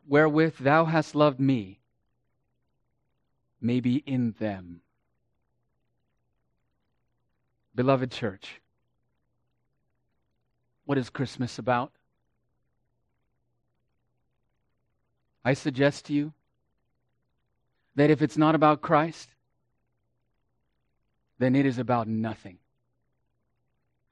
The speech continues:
Just another distraction to get you to think about anything other than Christ. Trees, lights, presents, whatever.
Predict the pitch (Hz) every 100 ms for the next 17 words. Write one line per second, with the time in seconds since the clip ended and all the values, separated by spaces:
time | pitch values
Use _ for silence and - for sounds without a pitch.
0 | _ _ _ _ _ _ _ _ _ _
1 | _ _ 120 170 196 202 175 175 175 165
2 | - _ _ _ 117 131 - - 143 143
3 | - 107 98 _ _ _ _ _ _ _
4 | _ _ _ _ - 135 165 - 175 143
5 | 185 175 165 160 151 151 _ _ _ 175
6 | 202 185 202 190 180 _ - 160 143 127
7 | 117 - _ _ _ _ _ _ 123 120
8 | - 143 92 - - - _ _ _ _
9 | _ _ - 175 185 185 139 147 165 165
10 | - 170 165 156 139 156 147 120 101